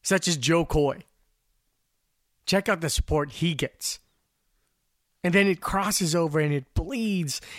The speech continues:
into the Hawaiians. The Hawaiians love Joe Coy. And that's its own mixture of people.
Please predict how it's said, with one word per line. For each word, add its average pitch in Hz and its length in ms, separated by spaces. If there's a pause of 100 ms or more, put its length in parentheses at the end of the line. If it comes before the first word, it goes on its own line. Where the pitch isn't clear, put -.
(100)
into 165 240
the 151 100
Hawaiians. 147 680
The 117 60
Hawaiians 170 440
love 196 380
Joe 143 240
Coy. 135 240 (240)
And 143 180
that's 180 300
its 156 180
own 147 420 (540)
mixture 151 360
of 127 120
people. 147 460